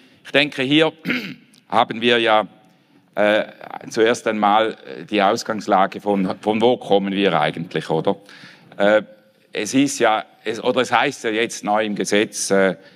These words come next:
das, äh, vorteilhafteste Angebot anstelle von wirtschaftlich günstigste Angebot.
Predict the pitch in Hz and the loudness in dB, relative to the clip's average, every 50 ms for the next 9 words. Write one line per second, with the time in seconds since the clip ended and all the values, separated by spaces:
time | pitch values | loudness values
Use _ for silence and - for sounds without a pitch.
0 | _ _ _ _ _ _ _ _ _ _ _ _ - 101 95 - - - - - | _ _ _ _ _ _ _ _ _ _ _ _ -2 0 0 -2 -6 -12 -14 -20
1 | _ _ _ - 92 95 92 90 85 - - _ _ - - - - - - 98 | _ _ _ -2 0 2 2 0 -2 -6 -12 _ _ -20 -20 -20 -6 -2 2 2
2 | 117 135 - - 120 107 101 95 101 104 98 - - - 98 - - - 98 98 | 2 2 0 -2 -4 -4 0 2 2 0 0 -2 -8 -4 -4 -4 -2 -2 -4 -6
3 | 92 87 - _ _ _ _ _ _ _ _ _ _ _ _ _ _ _ _ - | -6 -6 -8 _ _ _ _ _ _ _ _ _ _ _ _ _ _ _ _ -20
4 | - _ - _ _ - 92 95 104 101 104 98 - 92 85 76 71 - - 71 | -20 _ -20 _ _ 0 0 0 0 -2 -4 -2 0 0 0 -2 -4 -8 -10 -8
5 | 78 85 - - 90 87 87 92 90 - 92 87 78 98 117 107 - - 95 90 | -8 -6 -4 -2 0 0 0 0 -2 -4 -4 -4 0 0 0 0 0 -4 -6 -6
6 | - - - 80 - - 95 92 85 - - 82 - - - 87 85 - - 78 | -6 -8 -14 -16 -10 -8 -8 -8 -8 -10 -14 -16 -16 -8 -8 -8 -6 -6 -8 -8
7 | 78 82 78 92 82 - 76 67 - - - - | -8 -6 -6 -8 -8 -6 -8 -8 -8 -12 -18 -20